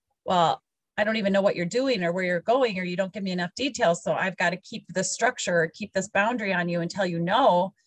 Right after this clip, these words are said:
because I don't know that I can trust that you're gonna be safe. Even if I trust you, maybe that's starting to waver." So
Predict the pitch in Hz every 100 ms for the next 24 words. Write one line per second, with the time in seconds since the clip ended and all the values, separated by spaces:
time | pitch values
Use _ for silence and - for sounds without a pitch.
0 | _ _ 196 208 196 202 185 202 196 180
1 | 190 175 - 214 190 190 - 185 196 170
2 | 175 180 294 277 254 294 269 190 233 190
3 | - 233 370 339 247 - _ _ _ -
4 | 220 269 294 - 226 - 240 226 202 208
5 | 185 190 254 226 156 170 - 208 196